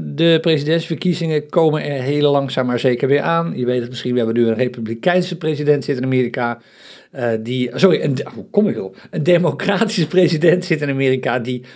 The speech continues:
behoorlijk anti-crypto is. En daar maken republikeinen maar al te veel gebruik van, ook in hun verkiezingspropaganda. En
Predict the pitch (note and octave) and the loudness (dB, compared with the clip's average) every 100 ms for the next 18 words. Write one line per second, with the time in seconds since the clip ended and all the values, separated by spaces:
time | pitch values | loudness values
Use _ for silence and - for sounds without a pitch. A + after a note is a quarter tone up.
0 | _ D3+ D#3 E3+ A#3 A3 D#3+ - D#3+ D3+ | _ 0 2 4 4 4 2 0 -4 -2
1 | D3 C#3 D3+ D3+ C3+ C3 B2 A#2+ A#2 G#2+ | -2 0 0 2 2 4 0 0 -4 -2
2 | A2+ A2 A#2 A2+ A2 A#2+ - G#2+ - A#2 | 0 0 -2 -2 -2 -2 -2 -6 -2 0
3 | A2 G#2+ G2+ A2 G#2+ A#2 A2 G2+ A2 A2 | 0 -2 -2 -2 -4 -4 -6 -2 -2 -2
4 | - G#2+ - - A#2 A2 G#2 - _ _ | -4 -6 -6 -4 -4 -4 -10 -14 _ _
5 | _ D3 G#3 F#3 E3 - D3+ C3 B2+ A2+ | _ -4 -2 0 -2 -2 -2 0 0 0
6 | A2+ - E3 E3+ | 0 -2 -4 -4